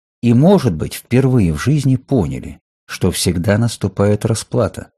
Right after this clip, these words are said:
что в жизни за всё нужно платить. А ведь в семье они получают благо не за то, что сделали что-то хорошее, а за то, что не сделали плохого. Фактически, собирают дань с родителей.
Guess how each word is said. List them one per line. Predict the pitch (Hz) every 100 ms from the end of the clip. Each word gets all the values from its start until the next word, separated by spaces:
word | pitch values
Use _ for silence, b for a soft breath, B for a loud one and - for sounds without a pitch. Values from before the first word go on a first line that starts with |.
| _ -
что | - 98 85
в |
жизни | 76 147 147 69 - _ _ _ -
за | 82 82 80
всё | - 107 123
нужно | 104 101 101 98
платить. | 95 98 - 98 - - _ _ _ _ _
А | - 120
ведь | 160 -
в |
семье | - 175 185 226 226
они | 123 127 139
получают | 123 117 110 120 113 95
благо | 87 135 110 87
не | 85 90
за | 101
то, | 107 240 247 - _
что | - - 110
сделали | 95 101 113 87 85
что-то | - 98 92
хорошее, | - 135 110 71 113 - - _
а | 82 87
за | 85
то, | - 165 185 _ _ _
что | - -
не | 92 87
сделали | 76 90 90 87
плохого. | - 104 - - - - _ _ _ -
Фактически, | - 104 - 190 190 - - 127 _ _ _ _
собирают | - 101 85 82 98 123 87 80
дань | 87 98 107 - -
с | -
родителей. | 104 113 - - -